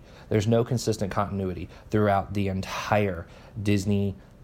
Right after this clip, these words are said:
three films that, that they made. We're not gonna talk about Rogue One, not gonna talk about the Solo project, 'cause I, I think those off to themselves.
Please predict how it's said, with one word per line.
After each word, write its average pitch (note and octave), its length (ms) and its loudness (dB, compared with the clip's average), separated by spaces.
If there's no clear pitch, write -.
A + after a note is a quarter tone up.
three G#2 260 2
films F#2+ 460 -4
that, - 220 -6
that G2+ 280 2
they F#2+ 160 -2
made. F2+ 400 -4
We're A#2 100 2
not A#2+ 120 4
gonna A#2+ 120 4
talk A#2 180 4
about A2 220 6
Rogue A2 240 4
One, G#2 360 2
not G2+ 120 0
gonna G#2+ 100 2
talk A2 180 4
about A2 200 0
the A2+ 60 -4
Solo G2+ 540 2
project, G2+ 460 2
'cause G2+ 140 0
I, G2+ 200 2
I G2+ 100 -2
think G2 340 -6
those G#2 360 0
off G#2+ 280 4
to A2 100 0
themselves. G2 600 2